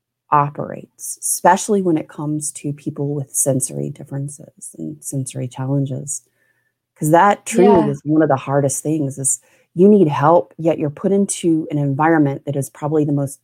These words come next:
Speaker 1: toxic sensory environment that does not aid in your recovery. What are some of your thoughts on that? I would love to know.
Speaker 2: Yeah, um, I guess,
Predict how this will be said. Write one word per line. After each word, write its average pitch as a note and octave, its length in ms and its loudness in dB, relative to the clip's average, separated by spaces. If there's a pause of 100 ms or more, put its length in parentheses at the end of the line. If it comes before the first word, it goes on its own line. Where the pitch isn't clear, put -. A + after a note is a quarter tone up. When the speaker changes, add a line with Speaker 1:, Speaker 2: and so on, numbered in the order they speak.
Speaker 1:
toxic - 1040 -4 (580)
sensory D#3 540 2
environment C#3 680 -4 (600)
that E3 360 4 (440)
does E3+ 320 4
not D3+ 500 4
aid D#3+ 300 2
in C#3+ 120 -2
your C#3 120 -6
recovery. F3 720 -8 (140)
What A3 140 -6
are B3+ 100 -2
some D#4+ 220 4
of D#4 60 8
your F3+ 120 6
thoughts D3+ 400 0
on C#3 120 0
that? C3 120 -2
I C3+ 60 -4
would D3 160 -6
love D3+ 240 0
to - 120 -6
know. C3 340 -4 (680)
Speaker 2:
Yeah, A3+ 680 4
um, A3 640 4 (760)
I C4 120 4
guess, D#4 500 0